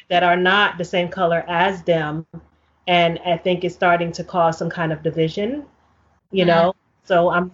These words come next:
Speaker 1: hoping that, you know, that, that transition will happen, you know, transforming the heart, the mind, you know what I mean? And the eyes, like, you know, instead of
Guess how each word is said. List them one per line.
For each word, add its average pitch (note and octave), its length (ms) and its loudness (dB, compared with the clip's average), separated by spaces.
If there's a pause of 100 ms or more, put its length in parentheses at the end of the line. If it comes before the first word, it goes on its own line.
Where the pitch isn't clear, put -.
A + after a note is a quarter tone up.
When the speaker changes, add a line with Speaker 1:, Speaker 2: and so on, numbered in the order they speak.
(140)
Speaker 1:
hoping G3+ 560 -2
that, E3 760 -2 (560)
you G#3+ 100 0
know, E3+ 180 4
that, E3+ 240 -2 (500)
that F#3+ 220 -8
transition A3 600 0
will E3 60 0
happen, E3 500 -6
you F#3+ 80 -2
know, F3 120 2
transforming F#3 640 -2
the D#3+ 80 2
heart, F3+ 460 0
the D#3+ 100 0
mind, E3+ 640 -2 (460)
you F#3 120 -2
know F3+ 120 2
what F#3 100 2
I F#3 40 -2
mean? F#3+ 340 0
And E3 180 -2
the D#3 100 0
eyes, D3 800 -2
like, F3 300 0
you F#3 80 -2
know, E3+ 180 4
instead G3 260 0
of F#3 180 -2